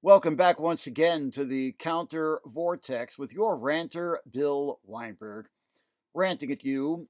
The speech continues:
in the wee hours of December second, twenty twenty-three, as always from my apartment on Manhattan's Lower East Side, which fortunately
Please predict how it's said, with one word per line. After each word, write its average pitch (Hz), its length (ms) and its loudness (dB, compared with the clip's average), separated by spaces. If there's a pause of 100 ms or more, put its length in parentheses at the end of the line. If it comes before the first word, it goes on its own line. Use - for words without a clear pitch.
in 151 180 -4
the 131 320 -4 (120)
wee 143 420 -4 (100)
hours 107 680 -6 (680)
of 160 200 2
December 147 440 -4
second, 131 640 -4 (260)
twenty 151 320 -6
twenty-three, 170 920 -4 (580)
as 175 240 -4
always 143 540 2
from 127 400 0 (120)
my 185 220 -4
apartment 135 720 -2 (260)
on 127 440 0 (120)
Manhattan's 170 800 -8
Lower 139 480 -2 (180)
East 135 380 -6 (100)
Side, 113 480 -6 (1080)
which 214 280 4 (120)
fortunately 160 1000 -2